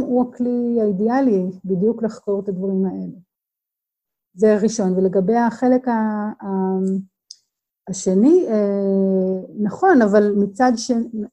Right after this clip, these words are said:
מה שאתה אומר, מצד שני, בעצם זה המערכות האקולוגיות האלו, זה מע-, מערכות שזה, זה ה-, זה האקלים שהם, שתמיד היה שם. זאת אומרת, אני מניחה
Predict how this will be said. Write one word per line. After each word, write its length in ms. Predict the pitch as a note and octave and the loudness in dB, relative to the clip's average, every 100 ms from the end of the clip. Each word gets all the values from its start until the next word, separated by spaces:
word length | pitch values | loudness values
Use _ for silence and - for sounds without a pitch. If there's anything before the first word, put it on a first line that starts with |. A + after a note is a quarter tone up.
| - | -8
מה 120 | G#3+ | -6
שאתה 260 | A3+ A3+ G3+ | -4 -4 -2
אומר, 340 | G3+ G#3 B3+ | -2 0 0
מצד 460 | A3 G3+ - A#3+ A#3 | 0 -2 -6 -4 -4
שני, 400 | A3 - A3+ D4 | -4 -2 2 2
בעצם 380 | B3 A#3 A#3+ B3+ | 2 0 0 -2
זה 280 | A#3 G3+ A3+ | -4 -6 -6
המערכות 580 | G3+ G3 F#3+ - B3+ C4 | -6 -4 -6 -6 -4 -2
האקולוגיות 640 | A#3 - A3 B3+ D4+ C#4+ | -2 -2 0 0 -2 -4
האלו, 180 | C#4+ C4+ | -4 -2
זה 100 | A#3 | -2
מע-, 140 | A3+ A3 G#3+ | -6 -8 -10
מערכות 420 | G3+ - C4+ C4+ | -8 -2 -2 -2
שזה, 260 | A3+ G3 C4+ C4+ | -4 0 0 -2
זה 180 | G#3 B3 | -6 0
ה-, 100 | C4 C4+ C4 - _ | 2 2 0 -8 _
זה 160 | F3+ C4 | -2 0
האקלים 380 | D4 C#4+ D4+ C#4+ | 0 0 0 0
שהם, 360 | C#4+ C4+ B3+ B3+ - _ _ _ _ | 0 0 0 -2 -10 _ _ _ _
שתמיד 520 | - A3+ - B3 E4+ | -14 -8 2 6 6
היה 240 | A3+ F3 | 6 2
שם. 200 | F3 F#3 | -2 -8
זאת 80 | F3+ | -8
אומרת, 160 | G3 F#3+ | -8 -4
אני 80 | F#3 | -4
מניחה 200 | F#3+ | -2